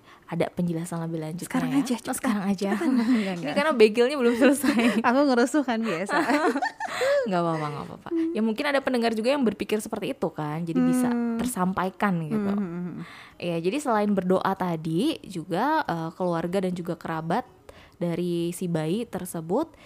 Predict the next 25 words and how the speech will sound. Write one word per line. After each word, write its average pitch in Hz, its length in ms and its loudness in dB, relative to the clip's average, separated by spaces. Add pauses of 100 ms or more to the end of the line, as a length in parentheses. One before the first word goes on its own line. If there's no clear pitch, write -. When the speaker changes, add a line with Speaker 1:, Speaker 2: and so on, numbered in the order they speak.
(160)
Speaker 1:
itu 233 240 -6
juga 185 240 0
memakan 185 560 0
kue 185 240 -2
kacang 180 320 -6
merah 180 400 0
dan 175 180 -2
hitam 233 540 -4 (240)
yang 180 200 -8
isinya 190 340 -8
tuh 262 180 -2
ada 170 240 -2
gula 180 320 -2
atau - 320 -8
juga 175 260 -6
madu. 170 380 -4 (600)
Nah, 156 160 -6
Speaker 2:
Hmm. 151 80 -10
Speaker 1:
terus 226 240 -2
juga 233 380 0
dalam 226 300 2
rangka 220 340 -2
untuk 220 260 -4
melindungi 214 560 4
si 220 240 -2